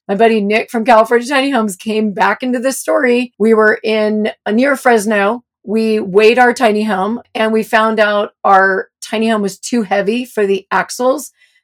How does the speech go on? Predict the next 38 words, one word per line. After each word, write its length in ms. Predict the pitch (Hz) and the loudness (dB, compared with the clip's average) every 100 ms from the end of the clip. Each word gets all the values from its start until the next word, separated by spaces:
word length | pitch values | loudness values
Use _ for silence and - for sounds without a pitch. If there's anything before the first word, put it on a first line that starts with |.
| _ | _
that 140 | 202 214 | 0 2
were 140 | 202 | 0
currently 440 | - 214 202 196 | -2 -2 -2 -2
on 240 | 185 170 160 | -2 -4 -4
it. 140 | 147 - - | -8 -10 -4
Thank 220 | 202 190 | -4 -2
you 80 | 214 | 0
to 100 | 196 | 0
TrailerMade 500 | 226 190 185 185 180 | 2 2 2 0 -2
Tiny 260 | 302 302 | -4 0
Homes 240 | 247 214 - | 0 -2 -4
for 100 | 190 | -2
someone 360 | - 208 202 | -2 -2 -2
to 60 | 196 | -2
even 320 | 202 185 180 | -2 -4 -2
be 140 | 202 | 2
able 140 | 202 185 | 2 0
to 100 | 175 | -4
call. 440 | - 226 - - | -6 0 0 0
'Cause 120 | - | -4
at 120 | 202 190 | -2 2
that 200 | 233 240 | 2 0
point, 320 | 285 311 - _ _ _ _ | -2 -2 -6 _ _ _ _
no 220 | 202 254 | 2 4
warranty, 720 | 254 247 247 - 233 233 226 | 6 4 4 0 -2 -2 -4
no 240 | 226 220 214 | -2 2 4
builder, 640 | 220 220 208 196 180 170 | 4 4 4 2 2 0
right? 380 | 208 208 240 - _ _ _ _ _ | 4 4 4 -2 _ _ _ _ _
Things 180 | 208 208 | -2 0
that 100 | 226 | 0
you're 300 | 208 208 - | 2 2 0
used 300 | 208 247 226 | 0 0 2
to 80 | 233 | 0
having 360 | 214 208 202 196 | 2 2 2 0
when 140 | 190 | -2
you 80 | 185 | 2
buy 180 | 196 202 | 4 4
something. 540 | 202 185 156 - 110 | 0 -6 -8 -14 -18